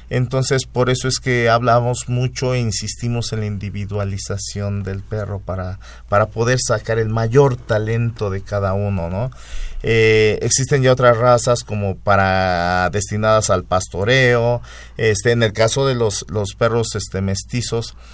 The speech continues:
eh, nos hemos llevado grandes sorpresas haciendo pruebas individualizadas. Tal vez son los menos. Me atrevo a decir que en cuanto a una escala de porcentaje,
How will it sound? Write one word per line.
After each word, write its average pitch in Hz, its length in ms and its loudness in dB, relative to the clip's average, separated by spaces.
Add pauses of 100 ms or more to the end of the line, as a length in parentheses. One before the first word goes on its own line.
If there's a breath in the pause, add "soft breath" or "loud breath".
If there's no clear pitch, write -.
(220 loud breath)
eh, 120 260 4
nos 120 220 0
hemos 143 220 0
llevado 139 320 0
grandes 139 360 0
sorpresas 123 840 0
haciendo 120 380 -2
pruebas 113 380 -2
individualizadas. 101 1040 -2 (380 loud breath)
Tal 147 160 8
vez 151 180 0
son 156 160 0
los 139 180 -2
menos. 101 360 -2 (100)
Me 110 120 -2
atrevo 135 340 2
a 135 40 4
decir 127 240 -2
que 104 500 2
en 107 420 -2
cuanto 107 300 -2
a 131 40 -2
una 139 80 -2
escala 123 360 2
de 123 60 2
porcentaje, 110 760 -4